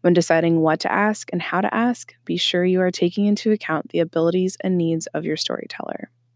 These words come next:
I hope you have a wonderful conversation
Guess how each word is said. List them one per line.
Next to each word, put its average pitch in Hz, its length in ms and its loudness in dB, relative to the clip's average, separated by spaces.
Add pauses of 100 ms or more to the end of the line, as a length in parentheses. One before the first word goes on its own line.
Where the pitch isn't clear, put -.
(840)
I 170 80 -4
hope 175 320 -2
you 175 400 2
have 165 320 -2
a 170 100 0
wonderful 180 380 2
conversation 170 720 -2